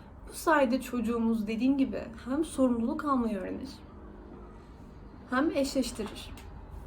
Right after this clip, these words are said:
hem renkleri görmüş olur. Aslında çocuğumuzla iletişim kurmak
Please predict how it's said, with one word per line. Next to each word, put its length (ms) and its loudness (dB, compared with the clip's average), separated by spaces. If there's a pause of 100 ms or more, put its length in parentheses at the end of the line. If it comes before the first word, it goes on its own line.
(140)
hem 300 6
renkleri 420 4
görmüş 400 0
olur. 320 -8 (1300)
Aslında 380 4
çocuğumuzla 580 4
iletişim 420 -2
kurmak 560 0